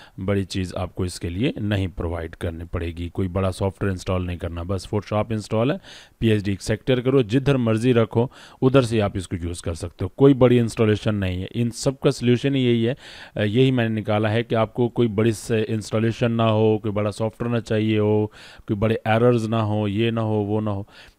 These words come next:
वो सब चीज़ों झंझट से ख़त्म होने के लिए ये best and best आपके लिए पीएचडी बनाई है, ठीक है। आपको ये, अ, पीएचडी आपकी हो गई, आप दूसरी पीएचडी ओपन कर लो, ठीक है। अ, आप बेशक उसको as a copy आप उसको सेव कर लो अपने पास,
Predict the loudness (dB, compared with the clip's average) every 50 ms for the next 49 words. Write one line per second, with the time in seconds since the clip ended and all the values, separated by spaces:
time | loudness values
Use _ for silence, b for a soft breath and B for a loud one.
0 | B _ -6 -2 0 0 0 -2 -2 0 2 2 2 2 -2 -4 -4 -2 -2 -2
1 | -2 -4 -4 -8 -10 -8 -6 -4 -2 0 0 0 0 0 0 -4 -2 -2 -4 -4
2 | -4 -4 -4 -4 -4 -4 -6 -6 -4 -4 -4 -4 -6 -8 B B B B B B
3 | 0 4 4 4 4 4 0 0 -2 0 0 0 -2 -2 -2 -2 -2 -2 -2 -2
4 | -4 -4 -4 -4 -4 -4 -4 -4 -4 -4 -4 -4 -4 -6 -8 -8 -8 -8 -10 -10
5 | -12 -14 -18 -20 -10 -4 -2 -2 -2 -2 -4 -6 B B B B B B B -4
6 | -4 -2 0 2 2 4 4 4 2 2 2 2 2 2 2 2 0 2 2 2
7 | 2 2 2 0 0 0 0 0 2 2 2 0 0 -2 -2 -2 -2 -2 -2 -4
8 | -4 -4 -4 -6 -6 -6 -8 -6 -6 -8 -8 -8 -8 -10 -12 -10 -12 -12 -14 -14
9 | -18 -20 -20 b b b b b b b b b -2 0 2 2 0 -2 -2 b
10 | b b b b b -8 -4 -4 -4 -2 -2 -2 -2 -2 -2 -2 -2 -2 0 -2
11 | -4 -2 -2 -2 -2 0 -2 -2 -2 0 0 0 2 0 0 -2 -2 0 0 0
12 | 0 -2 -2 0 0 -2 -2 -4 -8 -6 -4 -6 -6 0 2 4 4 4 4 4
13 | 4 4 6 4 2 2 -2 -4 -2 -2 -2 -2 -4 -8